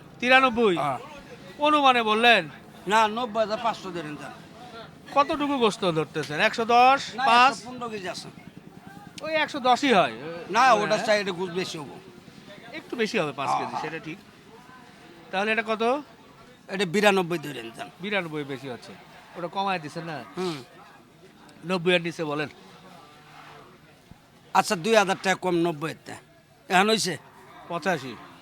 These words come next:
Speaker 2: ওই তো, ওই যে কই দিছি না, নব্বই ব-, ধরে দিলাম আমি, এখন আপনি কইলেন নি আটা-, আ, দুই একম নব্বই।
Speaker 1: হ্যাঁ।
Speaker 2: এখন আমি কই দিলাম দুই একম নব্বই।
Speaker 1: আচ্ছা, আর এক হাজার কমান।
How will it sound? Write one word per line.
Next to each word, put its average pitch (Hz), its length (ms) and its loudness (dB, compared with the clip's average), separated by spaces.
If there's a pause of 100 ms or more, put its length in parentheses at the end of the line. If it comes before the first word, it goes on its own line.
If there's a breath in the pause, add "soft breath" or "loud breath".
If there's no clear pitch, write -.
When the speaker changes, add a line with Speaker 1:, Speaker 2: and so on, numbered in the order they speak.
(280)
Speaker 2:
ওই 214 300 8 (100)
তো, 196 80 0
ওই 190 100 2
যে 190 160 2
কই 220 220 6
দিছি 196 240 0
না, 208 220 4 (680 loud breath)
নব্বই 226 420 -2
ব-, 220 400 -2
ধরে 214 180 0
দিলাম 254 220 8
আমি, 269 160 4
এখন 233 240 8
আপনি 240 220 6
কইলেন 220 280 4
নি 240 60 6
আটা-, 214 400 6
আ, 208 400 8
দুই 190 220 0
একম 220 200 2
নব্বই। 220 480 0
Speaker 1:
হ্যাঁ। 160 220 -8 (220)
Speaker 2:
এখন 208 160 2
আমি 254 300 6
কই 240 240 6
দিলাম 208 240 0
দুই 190 180 -4
একম 170 220 -6
নব্বই। 156 360 -10
Speaker 1:
আচ্ছা, 175 240 0
আর 196 80 2
এক 202 300 -2
হাজার 175 240 -2
কমান। 127 260 -10